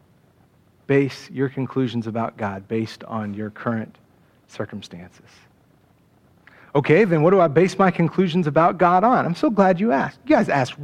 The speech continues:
really good questions. For one thing, in the Bible, we have thousands of years of history of people who have walked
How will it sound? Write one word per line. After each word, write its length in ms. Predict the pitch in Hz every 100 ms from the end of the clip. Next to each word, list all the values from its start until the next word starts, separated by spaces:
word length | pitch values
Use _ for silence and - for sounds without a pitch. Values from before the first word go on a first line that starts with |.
| -
really 240 | 330 165
good 200 | 107 107
questions. 540 | - 151 - - _ _ _ _ _ _ _ _ _ _ _ _ _ _ _ _ _ - - -
For 120 | 185
one 220 | 180 269
thing, 440 | 185 175 160 202 175 - _ _ _ _ _ _ _ _ _ _ _ _ _ _ _ _ - _ _ _ _ _
in 40 | 147
the 80 | 143
Bible, 340 | 196 220 202
we 100 | 214
have 120 | -
thousands 600 | - 196 202 214 208 214
of 100 | 185
years 260 | 165 175 147
of 80 | 127
history 640 | - 135 - - 101 104 -
of 120 | -
people 340 | - 180 156
who 120 | 127
have 140 | 127 107
walked 480 | 110 127 139 -